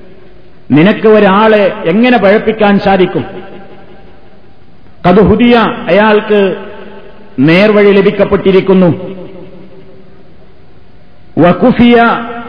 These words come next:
അയാളുടെ കാര്യങ്ങൾക്കൊക്കെ മതിയാക്കപ്പെട്ടവനായിരിക്കുന്നു, വവുഖിയ, അയാൾ ആപത്തിൽ നിന്ന് രക്ഷിക്കപ്പെട്ടിരിക്കുന്നു.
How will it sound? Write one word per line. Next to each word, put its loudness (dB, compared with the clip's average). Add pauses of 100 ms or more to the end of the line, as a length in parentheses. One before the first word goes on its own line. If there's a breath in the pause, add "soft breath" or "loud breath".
(140)
അയാളുടെ 2
കാര്യങ്ങൾക്കൊക്കെ 0 (1000)
മതിയാക്കപ്പെട്ടവനായിരിക്കുന്നു, 2 (1300)
വവുഖിയ, 2 (500)
അയാൾ 2
ആപത്തിൽ 0
നിന്ന് 0 (840)
രക്ഷിക്കപ്പെട്ടിരിക്കുന്നു. 0